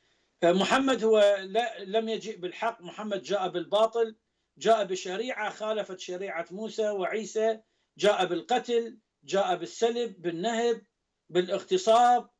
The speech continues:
بهدر حق المرأة، جعلها نصف إنسان في الميراث ونصف إنسان بالشهادة، وجعلها، آه، كالكلب الأسود تقطع الصلاة. آه، محمد شوه الحق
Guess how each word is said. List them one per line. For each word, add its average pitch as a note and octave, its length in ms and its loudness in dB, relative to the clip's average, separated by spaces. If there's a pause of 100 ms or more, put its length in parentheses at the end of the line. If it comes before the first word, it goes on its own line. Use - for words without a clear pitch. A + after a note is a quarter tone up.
(400)
بهدر F#3+ 800 0
حق - 320 -6
المرأة، A#3+ 760 0 (360)
جعلها G#3 480 -2
نصف A3+ 340 -8
إنسان G#3 420 -2
في F#3+ 100 -14
الميراث F#3 600 0
ونصف G3 380 -8
إنسان F#3+ 400 -6
بالشهادة، A3+ 760 -4 (260)
وجعلها، G3 920 0
آه، F3+ 300 -2 (280)
كالكلب A3+ 480 0
الأسود A3+ 460 -4
تقطع G#3 360 -6
الصلاة. G3 520 -2 (840)
آه، E3 260 -6
محمد A#3 640 -2
شوه B3 540 0
الحق F3+ 420 -4